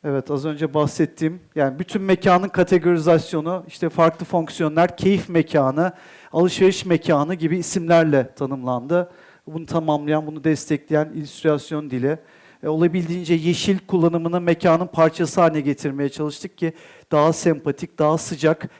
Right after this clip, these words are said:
insanların iyi hissettiği, rahat hissettiği bir mekan kurgusu ortaya çıksın. Ve az önce bahsettiğim gibi çok farklı paydaşları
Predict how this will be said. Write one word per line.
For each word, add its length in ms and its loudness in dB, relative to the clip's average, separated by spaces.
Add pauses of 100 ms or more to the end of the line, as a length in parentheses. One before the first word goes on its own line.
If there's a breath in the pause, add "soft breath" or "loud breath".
(100)
insanların 540 -2
iyi 120 -6
hissettiği, 560 0
rahat 300 4
hissettiği 540 -4
bir 140 0 (300 loud breath)
mekan 400 0
kurgusu 420 -4
ortaya 300 -2
çıksın. 440 -14 (560 soft breath)
Ve 140 4
az 140 -2
önce 280 -4
bahsettiğim 560 0
gibi 180 -6
çok 260 -2
farklı 560 2 (240)
paydaşları 760 4